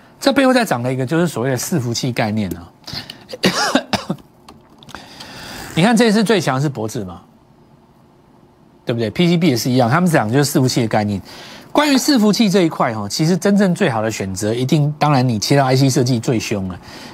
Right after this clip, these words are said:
不过因为最近大家I C设计不敢拉，所以其实伺服器这边我有一个计划，这个族群很明显在今年第四季是最强的。就我刚刚讲这只股票，你看得，看得出来嘛？所以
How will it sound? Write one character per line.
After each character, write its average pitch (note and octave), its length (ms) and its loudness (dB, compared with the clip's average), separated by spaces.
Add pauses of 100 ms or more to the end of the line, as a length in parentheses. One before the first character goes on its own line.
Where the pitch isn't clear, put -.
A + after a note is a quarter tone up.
不 F#3 80 4
过 B3 120 6
因 A#3+ 60 4
为 A#3 100 4
最 G#3+ 140 2
近 G3+ 180 2
大 F#3+ 160 2
家 F#3 40 0
I F3+ 100 0
C F3 100 0
设 F3 140 0
计 D#3+ 140 0
不 D#3+ 120 -4
敢 G2+ 200 -4
拉， G#2 280 -2 (500)
所 C#4 140 2
以 B3+ 60 2
其 F#3+ 160 2
实 F#3+ 100 2
伺 A#3 140 2
服 G3 100 4
器 F#3+ 140 4
这 E3+ 80 0
边 F3+ 160 2
我 D3+ 100 4
有 D3 80 4
一 A#2+ 60 2
个 A#2 80 0
计 A2 180 -4
划， F#2+ 240 -10 (840)
这 - 100 2
个 A#3+ 120 4
族 F#3 160 4
群 F3 180 4
很 C#3+ 100 0
明 C#3 380 2
显 B2+ 220 0
在 D#3 100 2
今 D#3 160 2
年 C3 100 0
第 D#3+ 120 2
四 C#3+ 120 2
季 C3+ 140 2
是 C3+ 100 2
最 C3 280 0
强 - 240 -6 (120)
的。 - 60 -20 (1400)
就 A3 140 4
我 E3+ 80 4
刚 D#3+ 160 4
刚 D3+ 200 -2
讲 C3+ 180 0
这 F#3 100 2
只 C#3 140 -2
股 C3 80 -2
票， C#3+ 100 2
你 A#2 100 -4
看 D#3 140 -2
得， C#3+ 60 0
看 C3 140 -2
得 A#2+ 40 -4
出 A2 160 -6
来 F#2 120 -6
嘛？ - 200 -18 (160)
所 F#3+ 240 2
以 D#3+ 240 -2